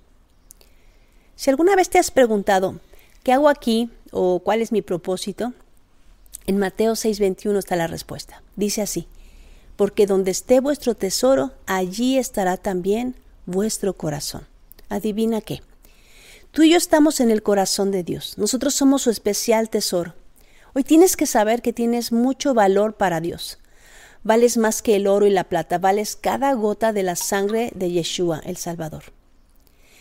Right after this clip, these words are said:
Dios nos creó más elevados que cualquier otra criatura de la tierra.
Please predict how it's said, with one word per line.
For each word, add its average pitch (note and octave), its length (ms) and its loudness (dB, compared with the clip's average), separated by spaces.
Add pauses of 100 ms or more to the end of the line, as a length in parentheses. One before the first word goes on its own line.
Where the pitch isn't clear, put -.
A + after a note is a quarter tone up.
(440)
Dios D4 180 2
nos F4+ 140 4
creó A#3+ 320 6
más B3+ 320 2
elevados B3 720 4
que G3+ 160 0
cualquier G3 360 2
otra G3+ 200 -2
criatura F#3 420 -2
de F3 100 -2
la D#3+ 120 -2
tierra. D3 380 -6